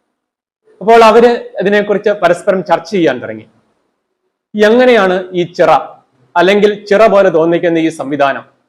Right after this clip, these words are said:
ഈ അരുവിക്ക് കുറുകെ നിലവിൽ വന്നത്? അപ്പോൾ അവർ പരസ്പരം പറഞ്ഞു,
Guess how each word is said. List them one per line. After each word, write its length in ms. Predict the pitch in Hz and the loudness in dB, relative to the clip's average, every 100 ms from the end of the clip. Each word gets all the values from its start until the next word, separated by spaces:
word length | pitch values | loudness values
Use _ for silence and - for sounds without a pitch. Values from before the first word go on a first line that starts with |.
| _ _ _ - | _ _ _ -4
ഈ 180 | 190 202 | -2 0
അരുവിക്ക് 720 | 175 170 185 202 190 185 - | 2 2 2 0 -2 -6 -4
കുറുകെ 520 | 165 165 170 170 170 165 | 0 2 2 0 -6 -4
നിലവിൽ 320 | 147 151 147 | -2 0 -2
വന്നത്? 260 | 117 110 | -6 -10
അപ്പോൾ 1160 | 110 _ _ _ _ _ _ _ _ _ - 202 | -16 _ _ _ _ _ _ _ _ _ 0 4
അവർ 160 | 185 233 | 4 4
പരസ്പരം 520 | 180 180 - 220 202 | 0 -2 -2 -2 0
പറഞ്ഞു, 320 | 180 165 | 0 0